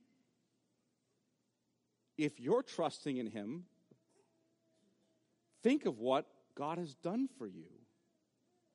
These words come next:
Think of it. He not only created you, he not only created all things first to enrich you before he even created you because of his kindness.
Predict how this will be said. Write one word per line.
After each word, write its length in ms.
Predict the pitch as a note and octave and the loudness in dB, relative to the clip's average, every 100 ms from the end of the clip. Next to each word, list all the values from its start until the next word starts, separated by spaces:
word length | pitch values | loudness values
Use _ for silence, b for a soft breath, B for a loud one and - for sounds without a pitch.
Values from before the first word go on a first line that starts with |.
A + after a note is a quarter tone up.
| _ _ _ _ _ _ _ _ | _ _ _ _ _ _ _ _
Think 200 | D#4+ - | 0 0
of 140 | B2+ | -2
it. 140 | - - _ _ _ | -4 -16 _ _ _
He 180 | - B3 | -2 2
not 180 | C#4 B3+ | 4 4
only 200 | G#3 F3 | 4 2
created 640 | - - D3 F#3+ D#4 A3 | 0 -2 2 2 2 -2
you, 420 | A#2 A2+ A2+ G3+ A#3 _ _ _ _ _ _ _ _ _ _ _ _ _ _ _ _ _ _ | 0 0 0 -4 -8 _ _ _ _ _ _ _ _ _ _ _ _ _ _ _ _ _ _
he 180 | - C4 | 2 4
not 180 | D4 B3+ | 6 6
only 140 | G3+ | 2
created 380 | - G#3+ G#3+ F#3+ - | 2 2 4 4 4
all 260 | G3 A#3 | 6 6
things 540 | A#3 - A3+ E3+ C#3 - _ _ _ _ _ - - | 4 4 4 4 0 -4 _ _ _ _ _ -20 6
first 400 | C4 A#3 F3 - - _ _ - | 8 10 6 0 -14 _ _ 0
to 160 | A3 | 4
enrich 460 | F#3 C#3+ - - - | 6 6 2 0 2
you 180 | F3 D3+ | 6 6
before 340 | D#3+ - F#3+ | 4 2 4
he 140 | E3 | 6
even 180 | B3 C#4+ | 6 6
created 480 | F3 D#3 A#2+ A2 F#2 | 4 4 4 2 -2
you 340 | G2+ G2 C3 A3 _ _ _ _ _ _ _ _ _ _ _ _ _ _ _ _ _ _ - | -4 -2 -4 -8 _ _ _ _ _ _ _ _ _ _ _ _ _ _ _ _ _ _ -8
because 260 | C#3 F3 D3 | 0 2 2
of 60 | |
his 120 | B2+ | 0
kindness. 680 | - - A2+ A2+ D#3 - - | -4 -4 -2 -2 -4 -8 -20